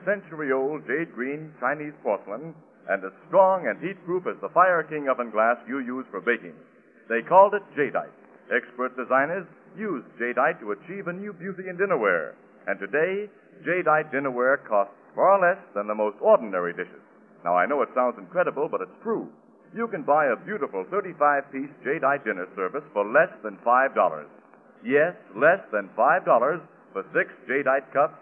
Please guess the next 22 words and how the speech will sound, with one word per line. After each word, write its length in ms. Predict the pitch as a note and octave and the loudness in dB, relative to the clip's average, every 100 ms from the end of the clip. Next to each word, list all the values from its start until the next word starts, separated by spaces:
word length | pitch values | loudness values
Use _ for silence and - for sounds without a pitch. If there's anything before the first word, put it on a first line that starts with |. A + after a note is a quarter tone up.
| - _ - | -20 _ -8
six 160 | A2+ - - | -6 -6 0
saucers, 440 | A#2+ A2 D3 F3 F3 | 2 2 0 -16 -8
six 140 | A2 - G2 | -8 -8 -12
dessert 340 | F#2+ A#2+ C3 | -6 -4 -4
dishes, 280 | C#3 C#3 F#3+ - _ _ - | -6 -6 -10 -12 _ _ -10
six 160 | A2+ A2+ - | -8 -6 2
salad 280 | C3 D#3 D#3 | 4 4 0
plates, 240 | C3+ F3 - - | -4 -4 -6 -8
six 160 | G#2 - A#2 | -8 -4 -2
dinner 200 | D3 E3+ | -2 -2
plates, 320 | E3+ F#3+ G#3 - - - D3+ | -2 -2 -4 -12 -20 -12 0
one 260 | C3 B2 | 0 4
large 220 | A#2+ A#2 - | 4 4 4
vegetable 440 | B2+ E3+ E3+ F3 E3 | 0 0 -2 -8 -4
bowl, 340 | C3+ E3 F#3 | 0 2 2
a 60 | F#3+ - | 0 4
platter, 360 | E3+ F#3+ G#3 - - | 2 4 -2 -6 -8
and 120 | G2 | -6
a 60 | G2+ D#3+ | -4 0
sugar 280 | G3 G3+ G3+ | 0 2 -2
and 100 | G3 | -2
creamer 320 | F#3+ G#2+ | -4 -2